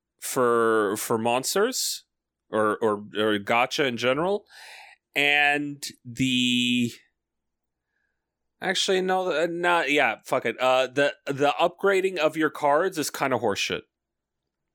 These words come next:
So, all of y-,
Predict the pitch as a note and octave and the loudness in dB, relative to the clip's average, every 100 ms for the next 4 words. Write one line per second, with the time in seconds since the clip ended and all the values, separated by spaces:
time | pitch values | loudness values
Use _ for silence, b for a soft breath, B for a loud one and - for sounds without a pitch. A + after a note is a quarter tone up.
0 | _ _ _ _ - - E3+ E3+ - _ | _ _ _ _ -4 2 4 4 0 _
1 | _ _ _ _ _ _ - A#3+ D#4 D4 | _ _ _ _ _ _ 0 2 2 0
2 | A3+ G3+ | -4 -14